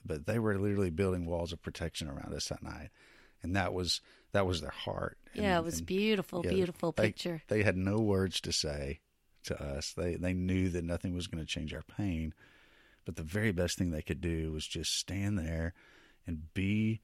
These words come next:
Speaker 1: the people that they were called to be to us, and that is protectors and, and encouragers and, and to edify us. I have a, I have a couple of buddies that came in those first couple of days. They were there the night that we showed up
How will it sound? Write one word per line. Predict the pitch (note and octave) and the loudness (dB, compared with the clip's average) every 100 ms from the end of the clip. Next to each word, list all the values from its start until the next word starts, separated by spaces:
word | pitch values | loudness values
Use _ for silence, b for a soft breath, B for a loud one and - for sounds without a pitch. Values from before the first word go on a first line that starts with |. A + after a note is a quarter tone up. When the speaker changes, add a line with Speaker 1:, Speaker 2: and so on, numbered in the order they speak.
| - | -6
Speaker 1:
the | E2 | -8
people | - - F#2 F#2+ | -6 -6 -2 -2
that | D#2+ D#2+ | -2 -2
they | F2 F2 | 0 0
were | E2+ | -2
called | - D#2+ D#2 | -2 -4 -4
to | D2+ | -6
be | - D2+ | -6 -6
to | - - | -6 -10
us, | A1+ G#1+ - | -10 -6 -6
and | - D#2+ | -4 -4
that | E2+ | -2
is | D#2+ D2+ | -2 -4
protectors | - - - G#2+ - G2 F#2 F2 | -8 -10 -6 -6 -2 -2 -2 -4
and, | - C#2+ C#2+ - | -6 -8 -8 -8
and | - | -10
encouragers | B1+ C#2 - F#2+ F2 F2+ E2+ E2+ - | -10 -6 -2 0 0 -2 -2 -2 -4
and, | - C2+ C#2+ - | -6 -8 -10 -10
and | C#2+ D2 | -10 -8
to | - E2 | -6 -4
edify | D#2 - - | -6 -6 -8
us. | C#2 D2+ - | -6 -6 0
I | G#2+ | 0
have | A2 G#2+ F2 | 2 2 0
a, | - | -4
I | |
have | G2 G2 | -2 -2
a | |
couple | - F#2 F2+ | -2 -2 -2
of | D2 | -2
buddies | D#2+ E2 D#2+ - | 0 0 -2 -4
that | E2 - b b b b - | -4 -6 b b b b -8
came | - F#2+ F2+ E2+ D#2+ - | 2 4 4 2 -2 -4
in | - F#2+ | 0 2
those | F2 E2 | 4 0
first | - F#2 - | 2 0 2
couple | F2+ E2 D2+ | -2 -2 -4
of | |
days. | D2 D2+ C#2+ | -2 -2 -2
They | E2 | -2
were | E2 | 0
there | E2 F2+ | 2 2
the | D#2+ | 2
night | D2+ D#2+ F2 - | 0 0 0 -2
that | E2 D#2+ | -8 -4
we | E2+ | -2
showed | - - F2 | 0 0 0
up | E2+ D#2+ - | 0 -2 -4